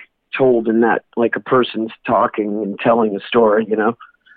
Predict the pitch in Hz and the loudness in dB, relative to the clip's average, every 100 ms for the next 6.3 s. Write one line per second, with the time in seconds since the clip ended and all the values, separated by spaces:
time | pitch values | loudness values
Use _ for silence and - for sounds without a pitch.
0 | _ _ _ _ _ _ 160 151 151 160 | _ _ _ _ _ _ 0 2 2 2
1 | 156 170 190 - 156 147 131 - 160 196 | 2 0 -2 -2 0 2 2 2 2 2
2 | 196 - - 135 143 135 135 123 117 110 | -2 -2 -4 -2 -4 -4 -4 -4 -4 0
3 | 131 131 107 120 110 117 117 117 - 120 | 0 0 -4 -6 -6 -4 -6 -6 -4 -2
4 | 113 110 - _ _ _ _ _ _ - | -2 -2 -10 _ _ _ _ _ _ -4
5 | 147 165 - - 131 - - 147 - 156 | -2 -2 -6 -14 -14 -14 -2 0 2 0
6 | 160 - | -2 -12